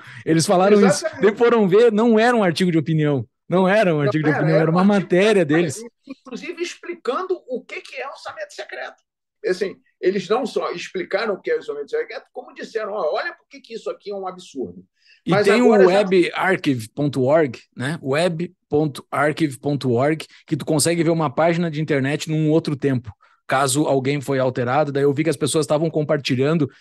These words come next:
Speaker 1: a página do, do, do Archive, desta página de setembro, e mostrava que o título era outro mesmo. Então, mas esse teu do link já mostra também.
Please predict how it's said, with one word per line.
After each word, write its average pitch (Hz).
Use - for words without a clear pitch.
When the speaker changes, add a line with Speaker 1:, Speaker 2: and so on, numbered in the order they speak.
Speaker 1:
a 127
página 139
do, 123
do, 117
do 113
Archive, 156
desta 151
página 165
de 127
setembro, 151
e 147
mostrava 147
que 139
o 131
título 139
era 143
outro 117
mesmo. 98
Então, 127
mas 139
esse 196
teu 185
do 170
link 180
já 156
mostra 139
também. 101